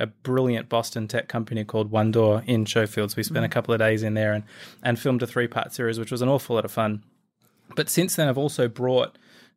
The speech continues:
Speaker 1: um, C E Os from Australia through. We do a s-, a safari here every now and again with Australian retailers.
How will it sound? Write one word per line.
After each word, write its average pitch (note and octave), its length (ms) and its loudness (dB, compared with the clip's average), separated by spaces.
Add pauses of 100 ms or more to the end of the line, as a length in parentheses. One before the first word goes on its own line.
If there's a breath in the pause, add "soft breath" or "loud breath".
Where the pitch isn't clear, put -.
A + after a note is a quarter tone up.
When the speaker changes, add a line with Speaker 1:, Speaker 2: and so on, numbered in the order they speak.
Speaker 1:
um, G#2+ 300 0
C A#2 340 0
E A2+ 40 2
Os A#2 200 2
from A2+ 160 -6
Australia D3 500 0
through. C3+ 300 -4
We A#2 120 -2
do A2+ 160 -2
a - 20 2
s-, - 300 -4
a - 40 -14
safari A#2 640 0
here A#2 320 -2
every A2+ 220 -2
now A2+ 180 2
and A2+ 100 0
again A2+ 320 2
with A2 140 -4
Australian A2+ 520 0
retailers. A2 640 -2